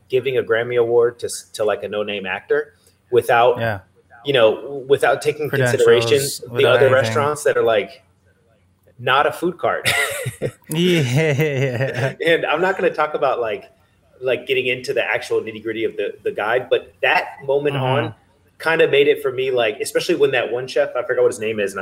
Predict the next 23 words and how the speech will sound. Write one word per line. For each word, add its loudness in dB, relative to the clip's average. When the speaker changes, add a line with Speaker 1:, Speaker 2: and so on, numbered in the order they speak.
Speaker 1:
I -20
feel -2
bad, -4
but -8
he -16
committed -4
suicide, -4
you -18
know? -12
Uh, 2
Speaker 2:
Oh, -2
wow. -2
Speaker 1:
do 0
you 6
remember 4
Speaker 2:
No, 4
I 6
Speaker 1:
that 4
Speaker 2:
did 0
Speaker 1:
when 4
it 2
Speaker 2:
not. 0
Speaker 1:
happened? -2